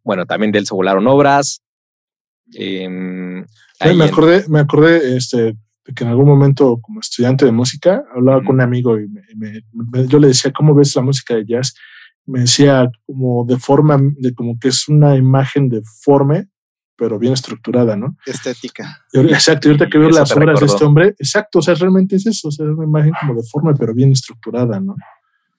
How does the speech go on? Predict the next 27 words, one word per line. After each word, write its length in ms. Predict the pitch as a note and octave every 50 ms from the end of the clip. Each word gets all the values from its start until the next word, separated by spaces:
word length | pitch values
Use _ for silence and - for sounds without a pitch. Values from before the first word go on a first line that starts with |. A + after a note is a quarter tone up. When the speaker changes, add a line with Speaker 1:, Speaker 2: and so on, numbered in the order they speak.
| _ _
Speaker 1:
Sí. 360 | - - A2+ G#2+ A2 A2+ A#2
Speaker 2:
Está, 320 | C3 B2 - - - B2 B2
está 220 | B2 - - C3
increíble. 460 | C#3 C#3+ - B2+ A2+ A#2+ A#2+ A2 G2+
Speaker 1:
Están 180 | G2 F#2+ G2+ A2
buenísimas, 480 | A2+ A#2 A2+ A#2+ A#2+ B2 B2 A2+ G#2 G2
Speaker 2:
Ajá. 80 | F#2+
Speaker 1:
¿no? 80 | B2 C3
Porque 320 | - B2 - A#2 A#2 D#2+
al 160 | A2+ A2 G#2+ G#2+
principio 320 | B2+ B2 A#2 A#2 D3+ E3+
como 200 | D#3 D3 A#2+ G#2+
que 80 | G#2+ G#2+
dices 160 | A2 A2+ A2+
puros 260 | G#2+ C3+ C#3+ C#3+ C3+
rayones, 520 | A2+ F#2+ F#2 F#2+ A2 A#2+ B2+ A#2+ G#2+ G#2 G#2
¿no? 140 | A#2 C#3
Y 100 | D#3+ B2+
no, 280 | G2+ G#2 G#2 A#2 B2+ C3
o 40 | A#2+
sea, 460 | - B2 A#2 - - - F2+ F2+ F2
Speaker 2:
<laughs> 40 | F2
Speaker 1:
ya 80 | G#2 A2+
que 100 | - C3+
los 140 | A#2 G2+ F#2
ves 140 | G2 G2+ G2
bien. 320 | G2 G2+ G#2 C3 F#3 -